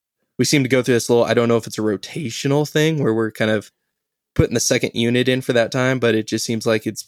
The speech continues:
become an apparent thing of don't count anybody out no matter how big the lead is. Idaho State, I, I thought Idaho State was done, done. And then I'm like, looked up and I'm like, "Really? They're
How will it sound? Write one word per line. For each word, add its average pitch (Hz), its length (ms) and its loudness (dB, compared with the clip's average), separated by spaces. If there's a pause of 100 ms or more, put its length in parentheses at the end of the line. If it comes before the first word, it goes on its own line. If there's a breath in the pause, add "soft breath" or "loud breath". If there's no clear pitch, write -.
become 117 280 -2
an 110 80 0
apparent 110 360 -4
thing 113 260 -2
of 110 160 -6 (200)
don't 120 220 0
count 123 260 0
anybody 117 380 2
out 117 180 2
no 117 80 -4
matter 117 200 0
how 120 160 -2
big 113 220 -2
the 113 100 -2
lead 117 220 -2
is. 110 180 -4
Idaho 120 300 0
State, 110 260 -2
I, - 120 -4 (360 soft breath)
I 175 60 4
thought 156 160 6
Idaho 123 160 4
State - 260 0
was 110 140 -6
done, 113 260 2
done. 104 320 -4
And 113 160 -6
then 117 60 -4
I'm 117 80 -8
like, 120 240 -14
looked 117 260 0
up 110 180 0
and 110 80 -6
I'm 107 100 -6
like, 113 140 -8
"Really? 165 320 -2
They're 143 280 0